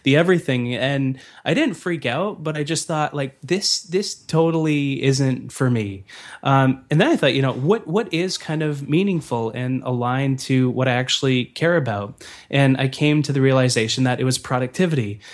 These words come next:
You know, it, it's kind of weird in a way. M-, most pe-, most normal people are into things like music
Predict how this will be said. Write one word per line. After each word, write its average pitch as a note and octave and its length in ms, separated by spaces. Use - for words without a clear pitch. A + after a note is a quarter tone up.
You D3 80
know, C3 80
it, A#2+ 160
it's - 480
kind C3+ 160
of A#2+ 140
weird C#3+ 460
in D#3 100
a D#3 80
way. D#3 260
M-, C#3 360
most D3+ 280
pe-, D#3+ 80
most E3 340
normal D3 280
people D#3 280
are C3 60
into B2+ 160
things C3 280
like A2+ 200
music B2+ 500